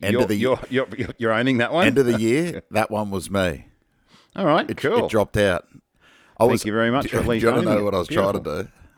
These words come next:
Speaker 1: I was trying to
Speaker 2: I thought you were about to blame me.
Speaker 1: No, no, no. I was, I was trying to expand the screen and I accidentally closed FaceTime. <laughs>
Speaker 2: Okay. All right.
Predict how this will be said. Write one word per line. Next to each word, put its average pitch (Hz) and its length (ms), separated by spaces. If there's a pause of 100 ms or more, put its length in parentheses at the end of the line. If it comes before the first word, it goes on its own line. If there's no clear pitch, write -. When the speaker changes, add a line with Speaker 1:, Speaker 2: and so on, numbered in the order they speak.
(1400)
Speaker 1:
I 92 40
was 90 120
trying 98 240
to 85 80
Speaker 2:
I 78 60
thought 120 120
you 117 140
were 117 60
about 110 240
to 98 60
blame 92 280
me. 90 280
Speaker 1:
No, 117 260
no, 107 200
no. 110 100
I 95 160
was, 95 260
I 90 100
was 92 140
trying 104 260
to 90 80
expand 95 760
the 80 100
screen 87 560
and 80 160
I 87 80
accidentally 85 400
closed 78 400
FaceTime. - 640
<laughs> - 60 (180)
Speaker 2:
Okay. - 920 (460)
All 165 40
right. 135 240